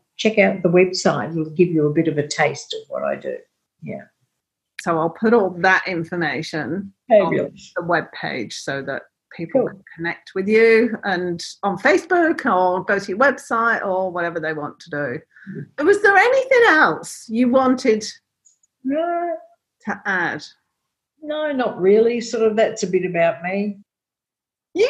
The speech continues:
Speaker 2: you think you haven't done much interesting,
Speaker 1: <laughs>
Speaker 2: don't you? You're just, like, really bla-, "Why do you wanna talk to me?" Well, because you're actually really interesting, Heather. <laughs>
Speaker 1: <laughs> Yeah, well, you know, I s-, I suppose. I, I think everyone's probably interesting.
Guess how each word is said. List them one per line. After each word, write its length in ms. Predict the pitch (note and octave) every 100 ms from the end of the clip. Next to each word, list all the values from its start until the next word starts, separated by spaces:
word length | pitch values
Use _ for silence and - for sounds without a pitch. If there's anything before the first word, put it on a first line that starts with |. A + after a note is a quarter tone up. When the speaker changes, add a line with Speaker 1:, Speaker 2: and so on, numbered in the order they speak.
| D#5 A#3
Speaker 2:
you 320 | C#4+ B4 A#4+
think 240 | A4 E4
you 140 | A#3 A#3
haven't 340 | A3+ G#3+ G#3
done 220 | G#3+ G3 F#3+
much 240 | F3 -
interesting, 680 | A#3 A#3 A#3+ F3+ - E4 E4+ G4+
Speaker 1:
<laughs> 120 | -
Speaker 2:
don't 120 | G3 G3
you? 40 |
You're 120 | C4+
just, 200 | F4+ G#4+
like, 220 | A4 E4+ B3+
really 480 | D#4+ E4 D#4+ F4
bla-, 320 | D#4 F#4 B3+ B3
"Why 240 | G4 B4
do 80 | A4+
you 60 | G#4+
wanna 200 | G4 G4+
talk 280 | F4 G4 -
to 60 | D#4
me?" 140 | C4
Well, 160 | A#3+ C#4
because 380 | E4+ F#4 F4+
you're 120 | E4+ G3+
actually 320 | - - G3
really 340 | G#3 C4+ G#3
interesting, 560 | G#3 B3 - E3+ D3+ D3
Heather. 280 | - C3+ D#3 _ _ -
<laughs> 320 | C4+ E4+ D#4+ -
Speaker 1:
<laughs> 800 | F4+ F#4 F4+ - F4+ F#4+ C4+ -
Yeah, 280 | C4 C#4 -
well, 240 | C#4+ C4+ - _ _ _ _ - - G4+ F4 F4
you 80 | F4+
know, 100 | D4+
I 60 |
s-, 120 | D4
I 200 | D4 E4+ G4+
suppose. 500 | C#4 A3 F3+ F#3+ A3
I, 220 | C4+ C#4+
I 60 | D4+
think 200 | E4 G#3+
everyone's 520 | G3 A#3 G3 E3 D#3+
probably 520 | F#3+ F3+ F3 E3 E3
interesting. 560 | E3+ E3+ F3 - E3